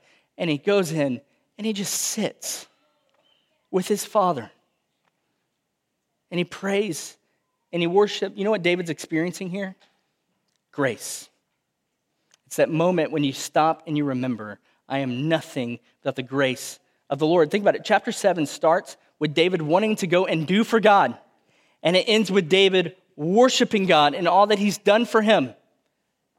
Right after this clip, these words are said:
And that is the essence of the gospel. It's not that we go and do for God, but it's that we are filled with worship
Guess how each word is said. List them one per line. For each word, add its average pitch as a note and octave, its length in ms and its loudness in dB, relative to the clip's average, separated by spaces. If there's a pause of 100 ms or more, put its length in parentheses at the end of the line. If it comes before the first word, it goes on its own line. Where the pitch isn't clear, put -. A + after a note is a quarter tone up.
(360)
And D3 120 -4
that G3+ 160 4
is G#3 140 0
the F3 180 -4
essence G3+ 420 0
of F3 160 -2
the E3 60 -2
gospel. D#3+ 380 2
It's D#3 120 -4
not G#3+ 180 2
that A#3 120 0
we G3+ 120 -2
go G3 200 2
and F#3 160 0
do F#3+ 140 -2
for G3+ 140 -2
God, D#3+ 280 4
but D3 100 0
it's C#3+ 140 -8
that D#3 140 -2
we F3 120 -2
are C3+ 80 0
filled F#3+ 400 0
with D#3 200 -6
worship D#3+ 440 -2